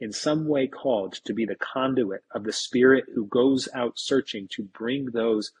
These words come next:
who are on the outside in. And if we ever forget that and we start to use our privilege as God's people as a way of closing the door to those who are seeking him, then we have renounced our reason for existence,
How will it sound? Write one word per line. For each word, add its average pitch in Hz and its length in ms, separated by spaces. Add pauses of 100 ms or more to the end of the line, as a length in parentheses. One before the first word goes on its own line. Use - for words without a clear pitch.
(140)
who 120 60
are 104 80
on 98 80
the 104 180
outside 107 640
in. 101 160 (520)
And 120 80
if 101 100
we 117 180
ever 175 200
forget 180 480
that 107 320
and 113 200
we 113 100
start 135 300
to 139 100
use 123 280
our 113 220
privilege 127 840
as 104 200
God's 120 300
people 104 460 (320)
as 123 140
a 117 80
way 120 220
of 101 160
closing 139 520
the 110 100
door 117 360
to 104 160
those 110 320
who 110 180
are 92 120
seeking 139 560
him, 98 240 (800)
then 120 200
we 113 120
have 113 160
renounced 107 480
our 107 100
reason 101 420
for 98 120
existence, 92 640